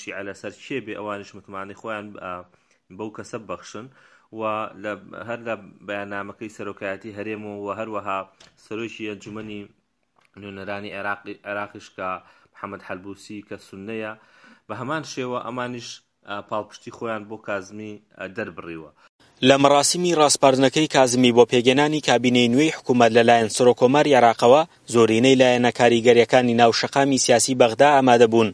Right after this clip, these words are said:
Speaker 2: کازمیش لە یەکەمین تویتیدا بە زمانی عەرەبی و کوردی ڕایگەیاند، «پەیمان دەدەم لە بەرامبەر گەلە بەخشندەکەمدا کار بۆ پێگەنانی حکوومەتێک بکەم کە خواستی عێراقیەکان لە پێشینەی کارەکانی بێت.» فەرحان هەورامانی، دەنگی ئەمریکا،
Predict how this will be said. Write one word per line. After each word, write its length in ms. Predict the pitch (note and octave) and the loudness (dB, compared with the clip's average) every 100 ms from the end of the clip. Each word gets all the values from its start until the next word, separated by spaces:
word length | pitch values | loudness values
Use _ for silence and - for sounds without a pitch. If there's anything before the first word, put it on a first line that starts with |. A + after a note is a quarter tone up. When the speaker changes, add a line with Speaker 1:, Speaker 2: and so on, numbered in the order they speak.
| _ - | _ 2
Speaker 2:
کازمیش 420 | A#2 A2 B2 C3+ B2 | 2 4 2 2 4
لە 60 | B2 | 4
یەکەمین 320 | A#2 B2+ B2+ A#2+ | 4 0 0 0
تویتیدا 460 | B2+ A#2+ B2 A#2 A2+ | -4 0 2 4 6
بە 60 | A2+ G#2+ | 4 4
زمانی 300 | C3 C3 A#2+ | 0 2 4
عەرەبی 280 | A#2+ A#2 A2+ | 4 4 0
و 80 | - | -2
کوردی 300 | A#2+ B2 A#2 | -2 2 4
ڕایگەیاند، 480 | B2 B2 B2 E3 F3+ _ - | 4 4 4 2 -6 _ 0
«پەیمان 340 | B2 A#2+ C3 C3+ | 2 4 2 4
دەدەم 260 | B2+ B2 A#2 A#2 | 4 4 4 4
لە 60 | A2+ | 6
بەرامبەر 400 | A#2+ A#2 B2+ C3+ | 6 6 4 4
گەلە 180 | C3 B2 A#2 | 4 6 4
بەخشندەکەمدا 760 | A#2 - A#2+ A2+ C#3+ C3 D#3 D#3+ _ _ _ _ | 2 2 0 2 2 2 2 2 _ _ _ _
کار 180 | C3 A#2+ A2+ | 2 2 4
بۆ 80 | A#2+ | 2
پێگەنانی 540 | B2 A#2 A#2+ B2+ A#2+ A2 | 4 2 4 4 2 -2
حکوومەتێک 500 | - B2+ C#3+ C#3+ B2+ A2 | -4 -2 -2 0 -2 -2
بکەم 280 | - C#3+ F3 _ _ _ - | 0 2 0 _ _ _ 0
کە 100 | A#2+ | 0
خواستی 420 | - B2+ A#2+ - A#2+ | 4 4 4 2 4
عێراقیەکان 560 | A#2 A#2 B2 - B2+ C3 | 4 4 0 2 2 4
لە 60 | B2 B2+ | 2 2
پێشینەی 480 | A#2 B2 A#2+ B2 - | -2 0 0 0 2
کارەکانی 540 | B2+ B2 A#2+ A#2 A2 | 2 2 0 0 4
بێت.» 200 | A2+ G#2 _ _ _ _ _ _ | 4 2 _ _ _ _ _ _
فەرحان 280 | - - A#2+ A2 | -2 2 2 4
هەورامانی، 540 | A2+ A2 A2+ A2+ C#3+ D#3+ _ _ _ _ A2 | 4 4 4 2 0 -2 _ _ _ _ 0
دەنگی 320 | C#3 F#3 E3 | 0 2 0
ئەمریکا، 540 | A#2+ A2+ G#2+ - C3+ | 0 0 -2 0 2